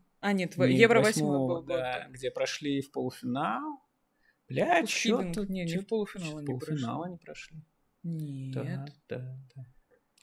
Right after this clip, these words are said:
Speaker 2: Полуфинал, причём они отлетели от Испании в первом туре один четыре. А потом в последнем в итоге, э, снова попали на, э, Испанию, но, по-моему, уже в полуфинале.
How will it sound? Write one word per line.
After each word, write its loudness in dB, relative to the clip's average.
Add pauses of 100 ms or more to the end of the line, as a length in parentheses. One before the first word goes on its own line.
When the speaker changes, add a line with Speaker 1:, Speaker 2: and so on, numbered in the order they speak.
(200)
Speaker 2:
Полуфинал, 4
причём -2
они 0
отлетели 4
от 4
Испании -2
в -14
первом -4
туре -6
один -6
четыре. -10 (560)
А -2
потом 4
в -2
последнем 0
в -4
итоге, 0
э, -2
снова 0
попали 0
на, -2
э, -8
Испанию, 0
но, -4
по-моему, -2
уже -6
в -10
полуфинале. -12